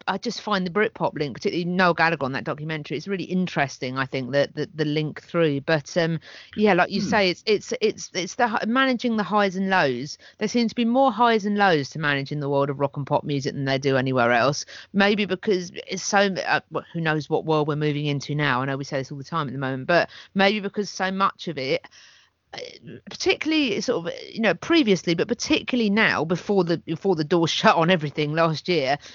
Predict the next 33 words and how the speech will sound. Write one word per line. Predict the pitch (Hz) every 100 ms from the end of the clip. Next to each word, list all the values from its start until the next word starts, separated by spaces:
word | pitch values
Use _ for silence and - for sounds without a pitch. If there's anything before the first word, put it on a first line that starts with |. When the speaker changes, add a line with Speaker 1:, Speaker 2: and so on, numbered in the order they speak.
| - - -
Speaker 1:
uh, | - 254 220
touring | - 262 247 220
was | 214
the | 202
only | 214 214
way | 208 208
to | 202
make | 214 202
money. | 226 247 139 120
So, | - 175 180 151
so | - 180
maybe | 185 185 180 175
that | 180 175 -
was, | 175 160 -
you | 170
know, |
maybe | 143 170 175 180
the, | 175
the | 180 175
performance | - 170 202 190 185 131
becomes | 185 - 185 175 175 - - - _
very | 175 185 180
key. | 165 - 185 135
So | 139 175
the | 165 175
emotions | 185 185 180 180 175
and | 165 160
the |
highs | 160 165 160
and | 160
lows | 165 160 156
around | 165 170 143
that | 117 147 -